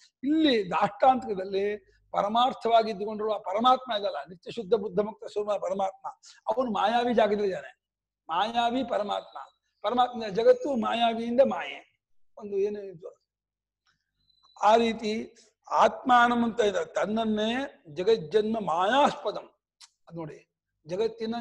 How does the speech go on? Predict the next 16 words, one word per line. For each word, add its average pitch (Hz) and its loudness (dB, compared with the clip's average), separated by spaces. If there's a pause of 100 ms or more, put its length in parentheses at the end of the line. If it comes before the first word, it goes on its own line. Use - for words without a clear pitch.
ಜನ್ಮ 202 -2 (680)
ಸ್ಥಿತಿ 269 -8
ಪ್ರಳಯ, 180 -10
ಅದಕ್ಕೆ 208 -10
ಆಸ್ಪದವಾಗಿ, 202 -6 (720)
ಹೇಗೆ 214 2
ಮಾಯೆಗೆಲ್ಲ 247 4 (260)
ಆಧಾರ 220 0
ಮಾಯಾವಿಯೋ, 202 -4 (280)
ಜಗತ್ತೆಂಬ 262 0
ಮ-, 233 -8 (160)
ಮಾಯಾ 240 -4
ತೋರಿಕೆಗೆ 214 0 (640)
ಪರಮಾರ್ಥವಾಗಿರುವ 214 -2 (120)
ಆತ್ಮನು 196 -6
ಆಸ್ಪದವಾಗಿದ್ದಾನೆ. 175 -8